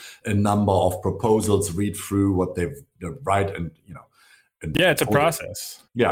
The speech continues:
Speaker 2: Uh, content, <laughs> content ordering can be a, a process for sure, especially when you're on, and I'm sure a lot of your, your audience members have, have tried things like Fiverr or Upwork and, like,
Speaker 1: Mm-hmm.
Speaker 2: these huge,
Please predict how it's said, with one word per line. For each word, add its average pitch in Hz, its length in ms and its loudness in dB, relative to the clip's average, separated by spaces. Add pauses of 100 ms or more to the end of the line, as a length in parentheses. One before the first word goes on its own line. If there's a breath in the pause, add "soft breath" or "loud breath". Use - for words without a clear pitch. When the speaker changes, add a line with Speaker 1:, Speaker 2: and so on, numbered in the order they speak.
(160)
Speaker 2:
Uh, 131 260 0
content, 147 600 0
<laughs> - 320 -2
content 135 400 0
ordering 127 260 2
can 117 140 0
be 110 120 2
a, 104 140 2
a 101 160 0
process 104 460 -2
for 98 120 -4
sure, 107 240 0
especially 127 440 -2
when 131 160 -2
you're 120 140 0
on, 110 220 0 (360 loud breath)
and 123 100 4
I'm 135 120 2
sure 135 260 4
a 120 80 4
lot 113 180 4
of 104 100 -6
your, 104 320 2
your 104 240 -2
audience 101 280 -2 (100)
members 101 320 -4
have, 98 180 -4
have 101 220 -2
tried 98 320 -2
things 98 220 -4
like 98 100 -4
Fiverr 95 600 -4 (440 loud breath)
or 95 440 -2
Upwork 98 560 -6
and, 98 80 -6
like, 95 180 -6
Speaker 1:
Mm-hmm. 101 100 -4
Speaker 2:
these - 340 -4
huge, 107 540 -4